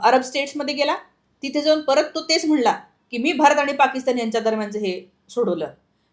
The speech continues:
मी, मी, मी करण्यामध्ये तो समोर आहे, म्हणजे हुकुमशहा प्रवृत्तीचाच आहे तो. त्याला काय फार मॅच्युरिटी आहे असं वाटत नाही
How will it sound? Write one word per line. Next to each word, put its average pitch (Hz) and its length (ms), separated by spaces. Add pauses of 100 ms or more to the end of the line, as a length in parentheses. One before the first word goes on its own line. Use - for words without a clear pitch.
(100)
मी, 277 260
मी, 320 240
मी 320 180
करण्यामध्ये 262 520
तो 277 300 (460)
समोर 247 260
आहे, 151 120
म्हणजे 214 580 (140)
हुकुमशहा 247 640
प्रवृत्तीचाच 262 600
आहे 208 100
तो. 196 280 (680)
त्याला 214 180
काय 233 100 (120)
फार 208 160
मॅच्युरिटी 226 560
आहे 208 120
असं 214 160
वाटत 190 320
नाही 185 160